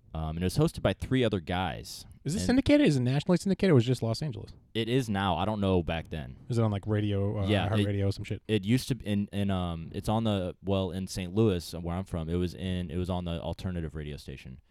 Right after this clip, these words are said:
Speaker 2: All right.
Speaker 1: I don't think it's in, I don't think it's syndicated anywhere in Saint Louis now, but it's definitely syndicated across the country. Um, but if you're not local to K-Rock,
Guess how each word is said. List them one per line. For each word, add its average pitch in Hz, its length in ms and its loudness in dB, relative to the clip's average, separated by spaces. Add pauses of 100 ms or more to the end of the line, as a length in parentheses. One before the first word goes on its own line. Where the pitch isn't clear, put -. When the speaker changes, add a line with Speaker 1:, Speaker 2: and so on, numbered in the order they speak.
Speaker 2:
All 98 220 -6
right. 92 100 -12 (120)
Speaker 1:
I 95 80 -4
don't 117 180 -2
think 131 200 -2
it's 110 140 -6
in, 104 260 -6
I 82 80 -8
don't 110 120 -6
think 127 120 -6
it's 110 100 -10
syndicated 104 440 -6
anywhere 92 320 -6
in 82 60 -8
Saint 71 240 -10
Louis 76 280 -10
now, 76 300 -12 (260)
but 92 120 -6
it's 85 120 -10
definitely 104 300 -2
syndicated 85 480 -6
across 80 200 -10
the - 100 -18
country. 73 520 -10
Um, 78 420 -10 (600)
but 113 220 -2
if 107 160 -10
you're 101 80 -6
not 101 240 -6
local 101 480 -2
to 92 160 -10
K-Rock, 101 540 -4